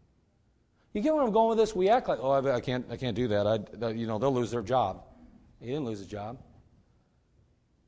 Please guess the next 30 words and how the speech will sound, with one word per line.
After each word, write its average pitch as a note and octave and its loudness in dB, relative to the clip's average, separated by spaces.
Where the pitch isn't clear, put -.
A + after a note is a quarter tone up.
I'm F#3+ 0
just C4 -4
saying, F3+ 4
we've G#3+ 2
gotta G3 8
be E3 4
a D#3+ 4
little D#3 2
more C#3+ -2
bold. C#3 2
We've C#3 -4
gotta D#3 0
be D3+ -2
a D#3 0
little D3+ 0
more C3+ -6
outward. A#2+ -6
Because F#3+ 2
every A3+ 4
soul A3 4
we F3+ 2
touch F3+ 4
is C#3 -4
to D3+ -4
be D3 0
regarded D3 4
as A#2 -8
a B2 -10
potential C3 -6
Christian. B2 -6